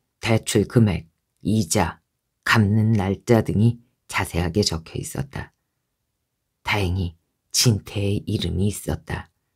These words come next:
그런데 진태는 삼백오십만 원을 빌려 썼다가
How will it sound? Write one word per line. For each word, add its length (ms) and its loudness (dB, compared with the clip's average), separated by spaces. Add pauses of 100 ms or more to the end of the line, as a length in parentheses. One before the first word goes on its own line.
(960)
그런데 800 6 (760)
진태는 840 8
삼백오십만 1040 6
원을 420 6
빌려 340 2
썼다가 880 0